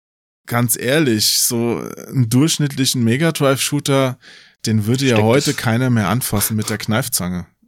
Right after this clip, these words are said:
Speaker 1: Ja, also da hast du mit so einem Natsuki Chronicles, auch wenn es jetzt nicht ein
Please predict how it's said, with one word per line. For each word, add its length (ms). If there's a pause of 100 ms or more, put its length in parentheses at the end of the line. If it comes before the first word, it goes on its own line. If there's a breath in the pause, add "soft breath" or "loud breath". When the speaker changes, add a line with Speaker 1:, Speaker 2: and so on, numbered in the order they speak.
Speaker 1:
Ja, 220
also 200
da 180 (360)
hast 260
du 60
mit 160
so 80
einem 80
Natsuki 460
Chronicles, 640 (340 loud breath)
auch 300
wenn 180
es 160
jetzt 260
nicht 540
ein 460